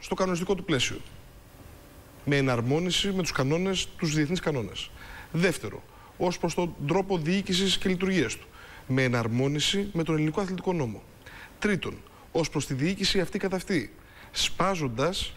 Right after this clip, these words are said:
σπάζοντας, στο μέτρο του δυνατού, όχι αρκετά, γι' αυτό τώρα συνεχίζαμε κι άλλο, τους στενούς δεσμούς μεταξύ Ομοσπονδίας και Διαιτησίας.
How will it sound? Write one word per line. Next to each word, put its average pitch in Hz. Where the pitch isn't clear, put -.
σπάζοντας, 156
στο -
μέτρο 220
του 196
δυνατού, 165
όχι 254
αρκετά, 131
γι' 131
αυτό 156
τώρα 170
συνεχίζαμε 143
κι 107
άλλο, 131
τους 151
στενούς 185
δεσμούς 170
μεταξύ 135
Ομοσπονδίας 165
και 214
Διαιτησίας. 170